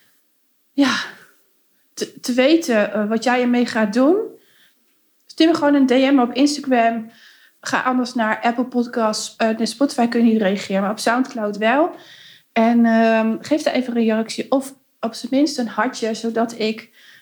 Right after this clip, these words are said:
meer bekendheid krijg met de podcast als deze podcast waardevol voor je was.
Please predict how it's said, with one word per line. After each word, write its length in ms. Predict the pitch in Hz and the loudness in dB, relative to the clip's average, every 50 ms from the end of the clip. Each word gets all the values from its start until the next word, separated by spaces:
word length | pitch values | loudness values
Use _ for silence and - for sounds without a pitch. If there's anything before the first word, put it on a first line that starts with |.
| _ - | _ 0
meer 220 | 247 262 294 302 | 2 2 4 4
bekendheid 520 | 277 269 - 254 240 240 240 226 214 220 | 2 0 0 0 -2 0 0 0 -2 -2
krijg 420 | 214 - - 220 214 214 208 - - | -4 -6 -6 -4 -4 -4 -4 -4 -4
met 160 | 220 214 214 | -6 -4 -4
de 160 | - 214 214 | -4 -6 -6
podcast 680 | 208 _ - 226 226 226 - 226 214 214 214 214 - - | -4 _ -2 -2 -2 -2 -2 -2 -2 -2 -2 -4 -10 -10
als 320 | - 208 196 196 196 - - | -4 -2 -2 -2 -2 -4 -4
deze 260 | 202 196 202 - - | -4 -4 -4 -6 -8
podcast 320 | - 220 220 214 190 202 | -12 -10 -8 -8 -6 -4
waardevol 400 | - 214 233 240 240 - 240 226 | -2 -2 -2 -2 -2 -2 -4 -2
voor 120 | 233 226 226 | -2 -2 -2
je 80 | 220 | 0
was. 400 | 208 208 202 208 - - - - | 0 0 0 -2 -4 -8 -12 -16